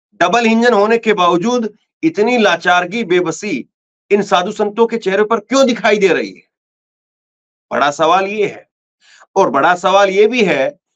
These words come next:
कि केदारनाथ में ये पहली बार तो नहीं हुआ है, ये तस्वीरें कुछ आपकी स्क्रीन पर हैं। केदारनाथ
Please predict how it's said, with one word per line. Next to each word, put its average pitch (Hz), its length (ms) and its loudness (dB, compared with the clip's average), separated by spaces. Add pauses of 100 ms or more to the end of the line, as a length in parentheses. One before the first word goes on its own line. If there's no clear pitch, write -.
(120)
कि 170 100 -20
केदारनाथ 208 680 0
में 196 140 -2
ये 202 80 4
पहली 160 320 -4
बार 185 200 0
तो 208 120 -6
नहीं 220 160 -2
हुआ 143 180 0
है, 143 100 -4
ये 151 60 -6
तस्वीरें 185 400 -6
कुछ 185 160 -8
आपकी 180 260 -4
स्क्रीन 214 360 -6
पर 123 200 -4
हैं। - 200 -20 (720)
केदारनाथ 180 480 2